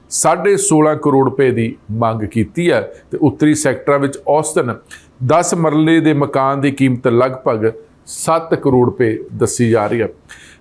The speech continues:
ਪ੍ਰਾਪਰਟੀ ਮਾਹਿਰਾਂ ਅਨੁਸਾਰ ਗਵਾਂਢੀ ਸ਼ਹਿਰ ਪੰਚਕੂਲੇ ਵਿੱਚ ਵੀ ਜਾਇਦਾਦਾਂ ਦੀਆਂ ਕੀਮਤਾਂ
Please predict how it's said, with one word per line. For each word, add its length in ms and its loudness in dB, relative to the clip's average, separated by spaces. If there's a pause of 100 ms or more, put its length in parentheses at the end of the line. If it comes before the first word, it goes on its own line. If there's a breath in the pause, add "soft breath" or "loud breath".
(120)
ਪ੍ਰਾਪਰਟੀ 680 0
ਮਾਹਿਰਾਂ 340 2 (100)
ਅਨੁਸਾਰ 540 0
ਗਵਾਂਢੀ 460 2
ਸ਼ਹਿਰ 300 2
ਪੰਚਕੂਲੇ 560 2
ਵਿੱਚ 260 0
ਵੀ 220 2 (200)
ਜਾਇਦਾਦਾਂ 640 0 (840)
ਦੀਆਂ 260 2
ਕੀਮਤਾਂ 560 0